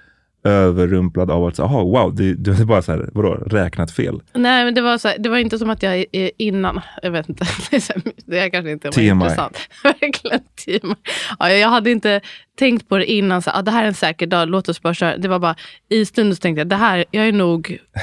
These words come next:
Speaker 2: det här är nog fine. Men jag hade inte kollat upp det innan och det var ju
Speaker 1: Nej.
Speaker 2: dumt. Och sen precis efter så kollade jag bara, fan, det är lite, eh, det, det var liksom, eh, jag tror att det var fem dagar innan ägglossningen.
Speaker 1: Mm.
Speaker 2: Jag bara, så chanserna är inte asstora,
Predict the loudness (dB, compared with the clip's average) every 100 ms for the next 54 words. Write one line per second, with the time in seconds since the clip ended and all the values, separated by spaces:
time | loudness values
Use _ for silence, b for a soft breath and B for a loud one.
0 | -2 0 2 2 0 0 0 -2 0 2
1 | 2 2 0 0 0 0 -4 -2 -2 0
2 | 0 0 0 4 2 2 -2 -4 -4 -2
3 | 0 -2 B B -4 0 0 -2 -4 -6
4 | -6 -8 -6 -8 -8 -6 -2 0 0 0
5 | -2 -2 -4 -6 -12 -8 -6 -6 -14 B
6 | B -4 0 4 2 2 -2 0 0 -6
7 | b b b -4 -2 -2 -2 0 0 0
8 | 0 -2 -2 -4 b b b _ -2 0
9 | 0 -4 -10 _ -8 -4 -2 -2 -4 0
10 | 0 0 0 -2 -2 -2 -2 -2 -2 -4
11 | -2 2 4 4 0 -2 0 0 2 0
12 | 2 -2 -4 -2 0 -2 -4 -2 0 2
13 | 2